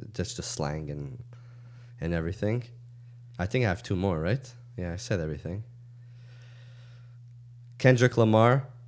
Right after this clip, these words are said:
To Pimp a Butterfly, and Kendrick Lamar, Damn. Those two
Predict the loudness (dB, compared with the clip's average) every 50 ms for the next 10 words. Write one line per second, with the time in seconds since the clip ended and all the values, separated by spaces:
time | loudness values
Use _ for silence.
0 | -20 -12 -4 -4 -2 2 4 4 4 4 2 4 6 6 6 4 4 4 4 6
1 | 6 4 2 0 -8 -20 -20 -20 -20 -20 -20 -20 -20 -20 -20 -20 -20 -20 -20 -20
2 | -20 -20 -20 -20 -20 -20 -20 -20 -20 -20 -20 -20 -20 -20 -20 -20 -20 -20 -20 -20
3 | -20 -20 -20 -12 -2 2 2 4 4 4 4 4 4 4 4 2 2 2 2 4
4 | 4 2 2 2 2 0 0 -2 -2 -8 -14 -16 -18 -20 -20 -20 -20 -20 -20 -20
5 | -20 -18 -18 -18 -20 -20 -20 -20 -20 -20 -20 -20 -20 -20 -20 -20 -20 -20 -20 -20
6 | -20 -20 -20 -20 -20 -20 -20 -20 -20 -20 -20 -20 -20 -20 -20 -20 -20 -20 -20 -20
7 | -20 -20 -20 -20 -20 -20 -20 -20 -20 -20 -20 -20 -20 -20 -20 -20 -20 -20 -20 -20
8 | -20 -20 -20 -20 -20 -20 -14 -2 4 6 6 6 6 2 -4 -4 0 0 0 0
9 | 0 -4 -6